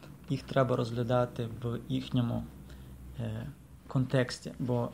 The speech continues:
вирвані з їхнього контексту, якби біблійного контексту,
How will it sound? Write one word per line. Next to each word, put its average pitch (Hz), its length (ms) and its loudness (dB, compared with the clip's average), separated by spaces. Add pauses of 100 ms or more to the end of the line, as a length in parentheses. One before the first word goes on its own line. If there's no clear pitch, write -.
вирвані 165 520 4
з 143 80 0
їхнього 143 360 2
контексту, 131 640 0 (800)
якби 117 460 -2 (720)
біблійного 160 520 2
контексту, 139 680 2